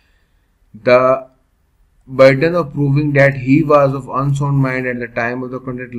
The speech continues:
lies on the person who challenges the validity of the contract।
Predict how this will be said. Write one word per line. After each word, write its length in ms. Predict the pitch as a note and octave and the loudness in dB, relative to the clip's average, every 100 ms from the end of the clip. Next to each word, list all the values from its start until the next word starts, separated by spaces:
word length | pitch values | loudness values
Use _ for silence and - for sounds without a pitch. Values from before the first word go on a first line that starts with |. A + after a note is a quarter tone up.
| A2+ | 0
lies 280 | A#2 C3 | 2 2
on 200 | C#3 A#2+ B2 | 0 -6 -6
the 140 | A#2 | -8
person 360 | A#2 A#2 A2+ B2 | -8 -12 -12 -12
who 200 | B2+ B2 | -10 -10
challenges 600 | B2+ A2+ A2+ A2+ B2 A#2+ | -6 -4 -4 -8 -12 -14
the 160 | A#2+ B2 A2 G2+ | -12 -12 -12 -8
validity 600 | A2 A2+ A#2+ A#2 A#2 B2 | -6 -4 -8 -10 -8 -6
of 120 | A2+ A2 - | -6 -10 -10
the 240 | A2+ C3+ C#3 - B2+ | -8 -8 -12 -14 -10
contract। 640 | C3 B2+ - C3+ - - | -10 -10 -2 -2 -2 -12